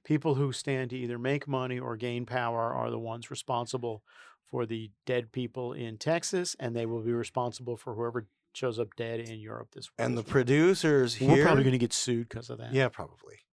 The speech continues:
Speaker 2: And the producers here, the oil and gas producers, are smart. They're not, they're not, right now, they're not biting at this, right? They're
Speaker 1: No,
Speaker 2: being
Speaker 1: why would you?
Speaker 2: disciplined.
Speaker 1: Yeah.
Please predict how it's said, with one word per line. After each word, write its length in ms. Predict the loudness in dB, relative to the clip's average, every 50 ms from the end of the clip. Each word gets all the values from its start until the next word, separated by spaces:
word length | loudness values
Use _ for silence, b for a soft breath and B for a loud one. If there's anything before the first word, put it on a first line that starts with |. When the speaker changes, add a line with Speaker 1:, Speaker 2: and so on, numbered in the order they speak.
| _ _ _ _ b b b b
Speaker 2:
And 140 | b 2 2
the 80 | 2 2
producers 680 | 2 0 0 2 4 4 4 4 2 0 0 0 -2
here, 440 | -2 0 0 2 2 0 -2 -4 -8 _ _ _ _ _ _ _ _ _ _ _ _ _ _ _ _ _ _
the 80 | -2 2
oil 180 | 4 4 4 4
and 80 | 4
gas 240 | 2 2 2 2 0
producers, 720 | -2 -4 -4 -4 -4 -4 -4 -4 -4 -4 -4 -6 -10 -14 _ _ _ _ _ _ -2
are 120 | 0 0
smart. 480 | 0 0 0 2 4 4 4 2 0 -4 _ _ _ _ _ _ _ _ _ _ _ _ _ _ _ _ _ _ _ _ _ _ _ _ _ _
They're 100 | 2 4
not, 320 | 4 6 4 4 2 0 -4 _ -20 -10 -4
they're 140 | -2 -2 0
not, 300 | 2 2 0 0 2 2
right 200 | 2 2 4 4
now, 200 | 4 4 4 4
they're 100 | 2 2
not 260 | 2 0 -2 -2 0
biting 420 | 0 2 2 2 2 0 0 -2
at 200 | -4 -6 -10 _
this, 400 | -14 -10 -6 -4 -4 -4 -4 -6 _ _ _ -14
right? 320 | -12 -10 -8 -8 -10 -10
They're 120 | -10 -8 -6
Speaker 1:
No, 60 | -4
Speaker 2:
being 180 | -2 -2 -2
Speaker 1:
why 40 | 0
would 40 | 2
you? 40 | 2
Speaker 2:
disciplined. 540 | 2 4 2 2 2 2 2 4 2 2 B
Speaker 1:
Yeah. 160 | B -6 -8